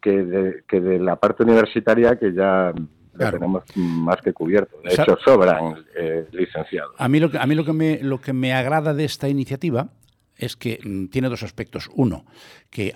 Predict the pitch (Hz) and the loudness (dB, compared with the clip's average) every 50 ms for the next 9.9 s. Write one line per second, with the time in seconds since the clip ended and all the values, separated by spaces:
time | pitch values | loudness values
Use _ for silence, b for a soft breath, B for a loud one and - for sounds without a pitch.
0 | - - 98 110 110 - 101 - 123 104 104 104 - 120 104 104 104 98 101 101 | -10 -8 -6 -6 -6 -6 -6 -6 -6 -4 -4 -6 -6 -6 -6 -4 -4 -4 -4 -4
1 | 98 82 92 117 160 165 92 87 92 98 92 92 92 90 95 95 82 92 - 131 | -4 -4 -4 -2 -2 -2 -2 -2 -2 -2 -2 -2 -2 -4 -4 -6 -6 -6 -4 -2
2 | 135 156 147 - - 143 127 120 120 127 151 170 - - - 104 101 107 117 110 | -2 -2 -2 -2 0 2 2 4 4 2 2 0 -2 -6 -6 -4 -4 -4 -4 -4
3 | 113 120 117 - 135 120 101 - 117 110 - 135 120 113 110 117 127 135 - - | -6 -6 -8 -6 -8 -8 -6 -6 -8 -6 -4 -6 -6 -6 -4 -4 -6 -6 -6 -8
4 | 107 101 95 - 110 110 104 - - 131 - - 139 131 - - 107 95 87 85 | -8 -8 -6 -6 -6 -6 -6 -6 -8 -10 -8 -6 -8 -8 -8 -8 -8 -8 -8 -8
5 | 85 - - 95 - 110 98 101 104 - 110 95 107 - - 117 107 107 107 107 | -8 -6 -4 -4 -4 -4 -4 -2 -2 -2 -2 -4 -6 -6 -6 -6 -4 -4 -4 -4
6 | - 107 101 90 101 98 95 87 78 - B B B B B B B B 107 107 | -2 -2 -4 -2 0 0 0 -2 -2 -6 B B B B B B B B -2 0
7 | 104 104 104 120 - 127 135 123 120 117 117 113 123 - - - 123 123 147 170 | 0 2 2 0 0 0 -2 0 0 0 2 2 0 0 0 -2 -2 -2 -2 0
8 | 170 180 180 - - - 151 143 147 151 147 147 147 139 139 139 123 - - - | 2 2 2 0 0 -2 -2 2 2 2 2 2 0 0 0 -2 -4 -6 -10 -8
9 | - 131 117 107 - 117 110 104 - - 98 82 82 - - - - | -4 -4 -4 -2 -2 -2 -2 -2 0 -2 -2 -2 -4 -10 -14 -20 -20